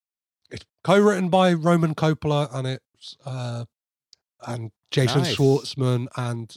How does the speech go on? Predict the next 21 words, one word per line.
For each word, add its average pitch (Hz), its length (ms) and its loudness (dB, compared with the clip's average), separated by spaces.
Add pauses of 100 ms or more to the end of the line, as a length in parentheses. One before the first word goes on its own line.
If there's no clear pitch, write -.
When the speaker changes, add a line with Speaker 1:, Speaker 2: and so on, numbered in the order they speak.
Speaker 1:
obviously 120 280 -12
Jason 120 340 -12
Schwartzman's 110 720 -16
in 190 160 -4
it. 190 240 -6
Like, 131 220 -8 (320)
I'm 147 100 -2
excited 160 640 -2
for 139 120 -2
certain 151 340 0
Speaker 2:
Yeah. 160 80 0
Speaker 1:
aspects 139 400 -10
of 156 140 -4
it. 156 180 -6
Like, 117 240 -8 (300)
Anjelica 127 460 -4
Huston 143 520 -8
is 131 140 -10
back 131 380 -12
in 131 140 -8
a 127 160 -8